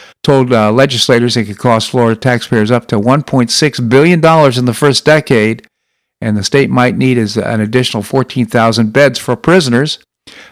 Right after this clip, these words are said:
The law has been a bigger deterrent than a cost. That, according to the Speaker of the House, uh,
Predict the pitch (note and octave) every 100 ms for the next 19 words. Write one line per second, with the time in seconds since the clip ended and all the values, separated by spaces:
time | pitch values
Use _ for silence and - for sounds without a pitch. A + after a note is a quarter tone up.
0 | _ A2 A2+ A#2+ A2 A#2+ G#2+ G2 A2+ D#3+
1 | B2+ A#2 A2+ - C3+ C3 B2 A2 A2 D3+
2 | D#3+ G#2+ G2 - _ _ _ - A#2 A2+
3 | A#2 A2+ A2 G2+ G2 - B2+ A2+ G2 F#2
4 | G#2 G#2+ G2+ - - - A2 G#2+ A2+ -
5 | A2+